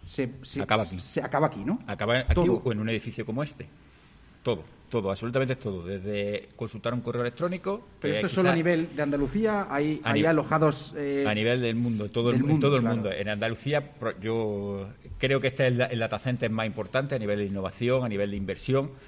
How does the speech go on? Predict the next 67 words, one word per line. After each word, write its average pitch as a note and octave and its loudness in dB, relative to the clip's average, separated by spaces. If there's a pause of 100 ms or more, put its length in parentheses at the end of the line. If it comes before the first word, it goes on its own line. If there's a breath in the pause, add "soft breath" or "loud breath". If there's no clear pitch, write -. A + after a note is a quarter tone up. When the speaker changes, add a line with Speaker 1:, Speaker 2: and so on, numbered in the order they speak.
(380 loud breath)
Speaker 2:
Eh, G2 0
eh, A2 0
creo A2+ 0
que A#2 2
el A2 2
data G#2 0
center A2 -4
más G#2+ -2
importante G#2+ -4
que A2+ 2
hay B2 4
a - 2
nivel A2+ 0
de G2+ -2
Andalucía, F#2+ -4
pero G2 -4
en F#2+ -6
España G#2 -8
hay A#2 -6 (240)
decenas A2+ -2
o G2 -6
centenares G#2 -4
de G#2+ 0
data G#2+ -2
centers C3+ -2
y B2+ 0
en A#2+ 0
el A2 -4
mundo B2 0
hay, B2+ 2
pues, F2 -10
miles A2+ 0
de G2 -4
data F#2+ -6
centers. - -4 (1000)
Speaker 1:
¿Y C3+ -2
este C3 -2
es - -6
el D3 -2
más C#3 -4
importante D#3+ -2
de F3 -4
Andalucía? C#3+ -6 (320)
Speaker 2:
Mm, F#2+ -6
sí, F#2 -6
eh, G#2+ -4
que A2+ -10 (260)
peco C3 0
de B2 2
falta C3 -2
de B2 2
modestia, C3 -2
Speaker 1:
No, D3+ 6
Speaker 2:
pero E3+ 8
Speaker 1:
no, E3+ 10
Speaker 2:
creo F3 8
Speaker 1:
no, E3 8
Speaker 2:
que C3+ 6
Speaker 1:
yo D#3 10
te E3+ 8
lo F3 12
Speaker 2:
yo G3 12
creo - 12
Speaker 1:
pregunto E3 8
Speaker 2:
que G3 12
sí, F3 0
Speaker 1:
porque, D#3+ 8